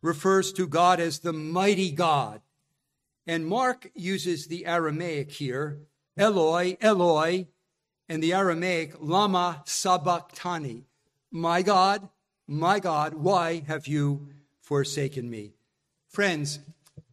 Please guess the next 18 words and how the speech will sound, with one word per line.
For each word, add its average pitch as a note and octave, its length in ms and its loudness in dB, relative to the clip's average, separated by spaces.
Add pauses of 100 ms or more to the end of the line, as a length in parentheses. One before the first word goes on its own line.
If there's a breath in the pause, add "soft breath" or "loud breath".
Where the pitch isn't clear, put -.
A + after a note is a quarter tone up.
this F3+ 420 -4 (560)
is D#3+ 180 -4
from D3+ 200 -8
Psalm D#3 520 -4
twenty-two. C#3+ 720 -10 (800)
And E3 140 -6
for E3+ 140 -4
much C#4 240 -4
of G#3 120 -6
our F#3+ 120 0
time, D3+ 260 -4
I'm D3 60 -4
gonna E3 180 -4
turn G3+ 300 -8
you G3+ 120 -6
now C3+ 480 -6 (120)
to C#3+ 100 -10
Psalm C3 640 -6